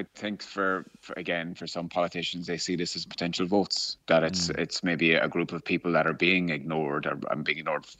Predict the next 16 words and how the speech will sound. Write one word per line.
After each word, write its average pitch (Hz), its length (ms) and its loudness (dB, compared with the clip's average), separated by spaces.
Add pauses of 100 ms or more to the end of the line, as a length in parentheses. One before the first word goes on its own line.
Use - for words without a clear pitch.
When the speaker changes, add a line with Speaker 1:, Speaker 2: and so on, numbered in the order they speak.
Speaker 1:
because 92 320 4
of - 20 0
their 76 100 2
opinions, 76 400 0
and 87 140 0
Speaker 2:
Mm. 87 40 2
Speaker 1:
they'll, 90 260 2
they'll 90 160 -2
facilitate 98 640 2
that, - 280 0 (120)
and 82 180 0
they'll, 85 220 4
they'll 87 260 0
have 107 320 2
those 82 260 -2
meetings. - 500 -6